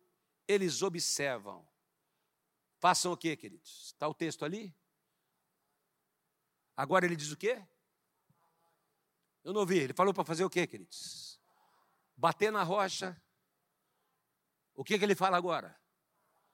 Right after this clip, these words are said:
Fala pra rocha. Você pode fazer assim com as suas mãos? Paulinho, dá pro pessoal subir aqui pra mim? Eu não terminei não, tá bom, gente? Levanta suas mãos um pouquinho. Deixa eu dizer uma coisa pra você.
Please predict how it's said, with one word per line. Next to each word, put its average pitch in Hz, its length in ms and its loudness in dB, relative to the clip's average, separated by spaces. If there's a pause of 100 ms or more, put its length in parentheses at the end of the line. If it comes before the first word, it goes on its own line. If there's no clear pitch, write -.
(400)
Fala 123 480 -4
pra 101 140 -10
rocha. - 420 -16 (1120)
Você - 120 -10
pode 165 220 -2
fazer 151 180 -6
assim 147 200 -6
com - 80 -8
as 135 60 -10
suas 127 140 -8
mãos? 143 280 -6
Paulinho, 196 360 -8
dá 214 140 -8
pro 165 100 -12
pessoal 139 360 -6
subir 135 260 -12
aqui 131 180 -10
pra 127 160 -10
mim? 139 320 -14
Eu 131 80 -12
não 190 120 -10
terminei 170 360 -6
não, 131 160 -10
tá 110 140 -10
bom, 143 180 -12
gente? - 220 -18 (3750)
Levanta 180 260 -2
suas 151 220 -6
mãos 139 240 -8
um 127 40 -12
pouquinho. 113 400 -20 (640)
Deixa 156 200 -6
eu - 20 0
dizer 160 160 -6
uma 165 140 -4
coisa 147 180 -6
pra 143 100 -10
você. 120 360 -10